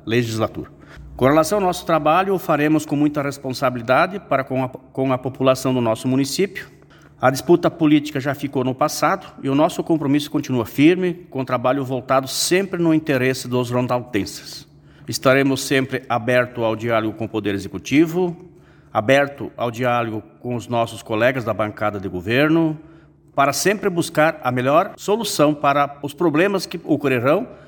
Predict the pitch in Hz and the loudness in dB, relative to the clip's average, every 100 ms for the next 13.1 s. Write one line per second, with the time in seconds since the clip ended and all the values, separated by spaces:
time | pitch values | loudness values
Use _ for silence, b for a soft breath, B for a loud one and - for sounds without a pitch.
0 | B 170 180 190 147 143 147 147 143 - | B 0 2 4 4 4 2 -4 -6 -4
1 | 131 131 147 139 139 143 135 135 139 135 | -4 -2 0 0 0 0 -4 -6 -2 -2
2 | 135 139 147 160 131 - 71 - b b | -2 -8 -4 -2 -2 -4 -12 -14 b b
3 | - 147 165 170 160 160 151 147 135 - | 0 4 4 4 0 2 2 2 -2 -2
4 | 185 226 233 214 - 143 127 196 - 208 | 0 0 -4 -6 -2 -2 0 -2 -2 -4
5 | - 147 147 143 135 131 127 143 139 117 | 2 0 2 2 2 0 -4 -2 -2 -4
6 | - 113 117 120 113 110 113 - 127 143 | -10 -10 -4 -4 -4 -2 -4 -2 -4 -2
7 | 170 170 B B - - 120 120 170 170 | -4 -6 B B -20 -4 -2 4 4 4
8 | 170 165 202 214 - 165 175 170 - - | 2 2 2 -4 -2 2 0 -2 -14 -20
9 | - 139 143 220 - 170 143 143 143 139 | -6 -4 -4 -6 -2 -2 2 2 2 -2
10 | - 131 131 139 - - - _ _ - | -4 -4 -2 -2 -6 -12 -18 _ _ -6
11 | 127 120 139 - 175 151 151 143 120 131 | 2 4 4 0 -6 -4 -4 -2 -2 -4
12 | - - 139 135 131 131 131 120 87 - | -8 -6 -4 -4 -2 0 0 0 -6 -8
13 | - | -14